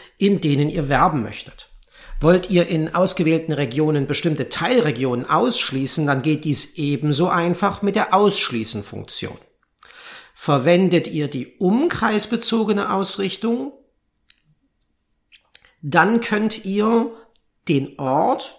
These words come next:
oder die Orte, wo ihr präsent sein wollt, plus einige Kilometer Umkreis als Werbeausrichtung in der Geografie einsetzen.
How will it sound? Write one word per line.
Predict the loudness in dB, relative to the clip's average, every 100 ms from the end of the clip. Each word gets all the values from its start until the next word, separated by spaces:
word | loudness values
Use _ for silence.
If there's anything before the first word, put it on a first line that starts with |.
| 0
oder | 2 2 -2
die | -4 -6 -8 -6
Orte, | 0 2 2 0 0 0 0 -2
wo | 2 2
ihr | 2 -2
präsent | -4 -4 -2 0 0 0
sein | 4 4 4 0
wollt, | 0 2 0 -4 -18 _ 0
plus | 4 4 4
einige | 2 2 2 0
Kilometer | 0 -2 0 -2 -4 -6
Umkreis | 2 2 2 -4 -10 -8 -8 -10 _ -6
als | -4 -4 -6 -10
Werbeausrichtung | -8 2 6 8 8 4 0 -2 -4 0 2 2 0 -4 -6 -6 -6 -4 -8 -12 _
in | -4 -2
der | -2
Geografie | -4 -4 -4 -8 -12 -10 -4 -4 -4 -10 _ _ _ _
einsetzen. | 0 2 2 0 -2 -4